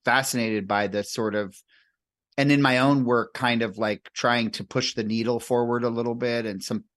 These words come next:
make some corrections and things like that. But Izzy, the, the Amy Irving character, the reason I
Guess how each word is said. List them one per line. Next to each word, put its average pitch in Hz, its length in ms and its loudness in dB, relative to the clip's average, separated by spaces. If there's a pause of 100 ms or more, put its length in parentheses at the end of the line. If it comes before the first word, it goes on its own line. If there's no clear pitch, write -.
(120)
make 117 260 0
some 120 160 -4
corrections 120 840 0
and 110 180 -2
things 117 220 -4
like 113 120 -4
that. 120 220 -2 (680)
But 123 220 4 (300)
Izzy, 151 680 2
the, 135 300 0
the 131 160 -2
Amy 143 260 2
Irving 139 380 2
character, 104 680 0 (920)
the 123 120 0
reason 156 380 4
I 165 240 4